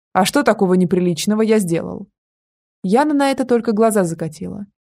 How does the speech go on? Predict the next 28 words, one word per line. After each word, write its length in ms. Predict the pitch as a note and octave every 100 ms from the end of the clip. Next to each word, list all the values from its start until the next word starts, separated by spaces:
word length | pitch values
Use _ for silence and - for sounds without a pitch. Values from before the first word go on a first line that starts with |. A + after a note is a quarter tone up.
| _ _
Проворчала 640 | G3+ G3+ G#3 - C#4 D#4
неразличимое 680 | B3+ A3 F#3+ F3+ - A#3 G#3+
ругательство 600 | F3+ E3+ B3 D4+ B3+ B3
и, 160 | C4 G3+
развернувшись, 680 | F#3+ E3+ F3 E3+ F3 A#3 A#3
направилась 540 | A3 A3+ A3+ A3+ A3
прочь 320 | - F#3+ F3+
от 100 | E3
медицинского 600 | E3 E3 D#3+ E3+ - F#3
центра, 480 | F3+ F3 F3 - - _ _ -
не 100 | F#3
дожидаясь 560 | F#3 F3+ G#3 B3+ B3
меня. 400 | A#3 F#3 - G3+ - _ _ _ _
Догнал 400 | F3+ G3 G#3 D4+
ее 260 | C4+ G#3+ F#3
в 40 |
два 180 | D3+ F3
шага. 440 | G3+ F3 - - - _ _
Сперва 380 | - - F#3 G3+
догнал, 520 | A#3 A3 E3+ - - _ _ _ _
после 320 | G#3+ B3+ B3+
обнял 400 | - F#3 F#3+ G#3+
за 120 | G#3+
плечи, 500 | G#3+ E3+ E3 - - - _ _ -
притянул 480 | G#3+ G#3+ G#3+ D4
к 60 | D#4+
себе 240 | - G#3
ближе 500 | G#3+ F3+ D#3 E3 F#3+